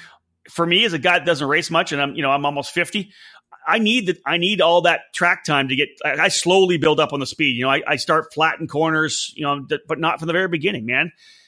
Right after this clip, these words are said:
With guys like you and I, don't come in and run a lot or don't race a lot at all. We just need that extra time, I think, to build the speed up. And of course, you with the new chassis and different tires, there was, uh, there was a lot stacked up against you for sure.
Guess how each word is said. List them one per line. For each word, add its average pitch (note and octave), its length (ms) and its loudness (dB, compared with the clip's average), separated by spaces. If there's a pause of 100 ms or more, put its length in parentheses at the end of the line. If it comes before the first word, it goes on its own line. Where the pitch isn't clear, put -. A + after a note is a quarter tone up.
(160)
With F3 240 0 (760)
guys A3+ 200 0
like F#3+ 120 -2
you G#3 100 -2
and G3 100 2
I, F#3+ 140 4
don't E3 180 -2
come F3 140 -2
in E3+ 80 -2
and D#3 80 0
run F3+ 120 2
a E3 60 0
lot C3 280 2 (100)
or C3 80 -4
don't D3+ 180 0
race E3 220 0
a C#3+ 40 -6
lot C#3 200 2
at B2+ 60 -4
all. D3 400 4 (520)
We F3+ 140 -6
just A3 160 -2
need A3 120 0
that F#3 100 6
extra F3+ 220 -2
time, F3+ 280 0
I C#3 60 0
think, C#3 120 -4
to C#3 60 -6
build C#3+ 180 -2
the C#3 60 -6
speed E3+ 300 -2
up. D#3 100 2
And C#3 100 -6
of C3 60 -6
course, D3 260 -2
you D#3+ 100 -2
with C#3+ 80 0
the C3+ 60 -6
new C#3+ 120 -2
chassis E3 420 -2
and D3 100 -2
different B2+ 220 -8
tires, D#3+ 400 0
there E3+ 120 -4
was, C#3 220 -2
uh, C#3+ 140 2
there C#3+ 80 -2
was F3 80 -6
a D3 60 -4
lot D3 240 2
stacked C#3 260 -4
up B2+ 100 -4
against B2 300 -8
you A2+ 60 -18
for A2 80 -20
sure. A#2 260 -10